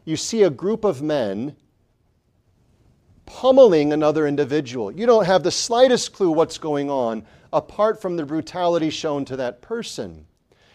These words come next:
And there you are looking upon it, and you're wondering at it, and you cannot help but be moved with some degree of compassion, not even knowing the scenario and circumstance.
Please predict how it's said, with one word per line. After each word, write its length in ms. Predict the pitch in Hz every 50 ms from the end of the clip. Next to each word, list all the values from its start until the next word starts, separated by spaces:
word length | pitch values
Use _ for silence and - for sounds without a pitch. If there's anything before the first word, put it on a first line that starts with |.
| _ _ _ _
And 180 | - 165 170 175
there 200 | 202 226 247 254
you 160 | 262 240 220
are 120 | 196 180
looking 540 | 175 170 175 190 214 254 254 254 254 247 220
upon 420 | 196 - - - 156 135 117 113 107
it, 200 | 98 95 - _ _ _ _ _
and 140 | - 160 175
you're 140 | 175 180 175
wondering 720 | 170 160 180 214 247 254 247 214 214 196 180 160 151 143
at 200 | 135 120 113 107
it, 200 | 107 104 104 - _ _ _ -
and 100 | 180 190
you 80 | 196
cannot 560 | 190 - - - 247 262 262 247 220 190 -
help 380 | - - - 226 262 262 247 -
but 160 | - 180 -
be 120 | 180 180 175
moved 720 | 175 185 196 220 262 269 220 160 139 139 160 151 - _ _ _ _ _ _
with 160 | 175 180 -
some 340 | - - - 240 240 254 254
degree 320 | 233 226 175 175 185 185 180
of 100 | 170 -
compassion, 720 | - 180 175 - - - 202 247 262 240 - - 196 196
not 200 | 208 226 247 285
even 240 | 285 269 214 226 208
knowing 280 | 202 190 185 180 180 175
the 60 | 175
scenario 560 | - - - 185 175 180 190 196 196 190 185
and 100 | 185 185
circumstance. 1080 | - - - 269 262 - 262 202 143 - - 143 123 101 90 90 - _ - - -